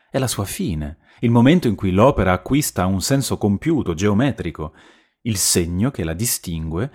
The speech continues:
e che dà a tutti i partecipanti della storia, spettatore incluso, un momento di raccoglimento, di crescita, un momento dal quale non si torna indietro.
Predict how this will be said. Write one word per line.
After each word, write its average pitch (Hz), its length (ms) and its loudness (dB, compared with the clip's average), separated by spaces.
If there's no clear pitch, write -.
e 98 120 -2
che 101 160 0
dà 95 360 0
a - 120 -10
tutti - 400 -4
i 90 60 -2
partecipanti - 680 -2
della 82 220 -6
storia, 87 360 0
spettatore 127 580 -2
incluso, 80 680 -8
un 120 120 4
momento 107 400 4
di 95 140 -4
raccoglimento, 90 1080 -6
di 101 160 -2
crescita, - 760 -6
un 120 160 4
momento 127 340 6
dal 92 220 -2
quale 127 260 0
non 110 280 2
si - 180 -6
torna 107 320 -4
indietro. 85 800 -10